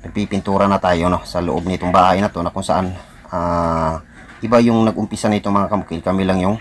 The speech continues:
nag-finish, no? So, hindi ko alam kung ano yung reason sa nagpapatrabaho dito. Okay, yung hamba yung pinaka-ano ko, mga kamukil. Yung kulay nakikita nyo, mga kamukil, naka-first coat na po sila dyan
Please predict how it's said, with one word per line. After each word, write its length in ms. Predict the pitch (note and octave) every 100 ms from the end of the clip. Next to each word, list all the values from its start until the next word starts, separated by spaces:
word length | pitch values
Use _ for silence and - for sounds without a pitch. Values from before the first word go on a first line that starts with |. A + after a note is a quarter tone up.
| - - - - - -
nag-finish, 640 | - F2+ F2 E2+ E2+ - E2+
no? 120 | E2+ - - -
So, 120 | - - - - - - - - -
hindi 80 | - D#2+
ko 80 | E2+
alam 160 | G#2+
kung 160 | G2 D2+
ano 120 | F2 F2
yung 160 | F2
reason 320 | A#2+ A#2+ F2 D2+ - - - - - - -
sa 200 | - F2 E2+ E2 E2 E2 E2 D#2+ D#2 D#2+ E2 - - - - - - -
nagpapatrabaho 720 | F#2+ F#2 - - E2+ D#2+ E2
dito. 280 | D#2 D#2 D2+ - - - - - - - -
Okay, 320 | G2 - D3+
yung 120 | C3+
hamba 320 | D3 D3+ C#3+ C3
yung 160 | C3+
pinaka-ano 480 | B2 A#2 G#2+ F#2+ G#2
ko, 80 | G#2
mga 200 | F#2+ D#2+
kamukil. 240 | E2 D#2+ G2
Yung 200 | D3+ D#3+
kulay 240 | D#3 D3+
nakikita 480 | C#3+ C#3 A#2+ C3 B2
nyo, 160 | A#2+ A#2+
mga 160 | A2+
kamukil, 360 | G#2+ A2+ G2+ F2
naka-first 480 | G2 A#2 - B2+ -
coat 200 | - A#2+ A#2
na 80 |
po 160 | G#2+ A2+
sila 240 | A#2+ A2
dyan 280 | F#2+ E2 F2